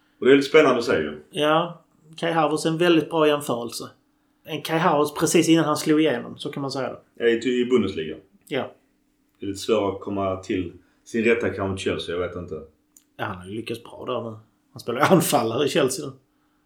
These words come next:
Speaker 1: Men något mer vill du säga om, eh, Charles nu? Eller ska vi låta
Speaker 2: Alltså,
Speaker 1: siffror göra sitt i matcherna?
Speaker 2: det tror jag, tycker jag. Och, men, eh,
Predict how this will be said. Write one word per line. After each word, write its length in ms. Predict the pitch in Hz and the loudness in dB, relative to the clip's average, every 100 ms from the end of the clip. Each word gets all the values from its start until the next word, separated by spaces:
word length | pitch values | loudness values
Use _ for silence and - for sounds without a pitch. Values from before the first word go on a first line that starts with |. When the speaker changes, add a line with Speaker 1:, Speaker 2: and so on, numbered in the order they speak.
| _ _ _ _ _ - | _ _ _ _ _ -8
Speaker 1:
Men 360 | 110 143 151 156 - | 0 2 2 0 -2
något 200 | 156 160 | 0 4
mer 140 | 160 | 4
vill 80 | 147 | 4
du 60 | 135 | 4
säga 240 | 175 151 | 6 6
om, 140 | 151 | 6
eh, 840 | 147 143 143 139 135 135 131 107 - | 4 4 2 2 0 0 0 0 0
Charles 560 | - 127 107 110 104 - - | 2 4 4 2 -2 -12 -4
nu? 440 | 131 127 123 90 - - | 4 6 6 2 -6 -2
Eller 160 | 120 | 0
ska 160 | 117 123 | 0 0
vi 300 | 117 120 117 | -2 0 2
låta 280 | 120 120 - - | 2 2 -6 -2
Speaker 2:
Alltså, 640 | - 180 185 190 190 185 185 | 6 6 10 12 12 12 10
Speaker 1:
siffror 460 | 180 151 135 131 | 8 6 4 4
göra 100 | 123 | 4
sitt 260 | - 127 - | 4 0 2
i 120 | 123 | 2
matcherna? 420 | 127 127 101 98 - 175 | 2 -2 -4 -8 -8 0
Speaker 2:
det 160 | 185 185 | 2 4
tror 160 | 190 | 4
jag, 80 | 180 | 6
tycker 300 | 190 180 175 | 6 6 8
jag. 360 | 156 147 151 151 | 8 8 6 2
Och, 100 | 151 | 4
men, 300 | 160 156 156 | 4 4 4
eh, 420 | 156 156 156 156 | 4 4 2 0